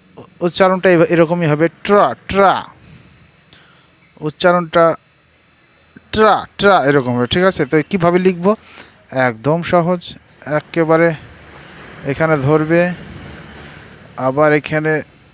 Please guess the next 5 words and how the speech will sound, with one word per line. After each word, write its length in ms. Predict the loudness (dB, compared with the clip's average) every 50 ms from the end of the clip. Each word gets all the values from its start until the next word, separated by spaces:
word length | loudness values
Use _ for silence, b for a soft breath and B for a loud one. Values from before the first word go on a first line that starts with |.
| _ _ _ _ _ -20 -20 -20 -20 _ _ _ _ _ -10 -4
তুলে 360 | -2 0 0 2 2 2 2 2 0 -2
এনে 260 | -4 -4 -4 -4 -4 -4 -6 -8 -12 -14 -14 -12 -8
ব্যাস 540 | -2 0 2 2 2 2 2 0 -2 -4 -8 -10 -12 -12 -10 -4
হয়ে 180 | 0 0 2 2
গেল। 160 | 2 0